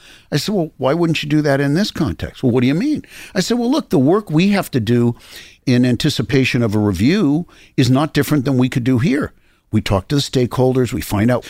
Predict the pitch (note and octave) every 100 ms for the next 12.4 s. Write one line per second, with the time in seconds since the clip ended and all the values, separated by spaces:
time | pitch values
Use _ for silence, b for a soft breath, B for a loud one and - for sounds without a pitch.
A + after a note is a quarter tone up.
0 | B - B2+ - - B2+ C3+ C#3 C3 C#3
1 | C#3 A#2+ C3 G2+ - - G#3+ F3+ C#3+ C3+
2 | B B - B2 D#3+ - F3 F3 D3+ -
3 | E3 - D#3+ E3 C3+ C#3 - A#2+ C#3 C#3
4 | C3+ - C#3+ C3 A#2+ C3+ C3+ C#3 C3+ B2
5 | - G2 G2+ B B B - A#2+ A2+ A#2
6 | - F#2+ E3+ F#3+ - - B B - D#3+
7 | F3+ A#3 B3 D3+ F3 D3+ E3+ D3+ C#3+ G3
8 | B3+ A#2+ - D#3 - - C3+ C3 - A2+
9 | F#3+ - D#3 C3+ B2 B B B C#3+ G#3+
10 | - - G3+ C#4 C#3 C3+ A#2+ B2+ C3 B2
11 | A#2+ B2+ - C3 A3 - E3 G#2+ F2+ E2+
12 | D2+ D#2 B1+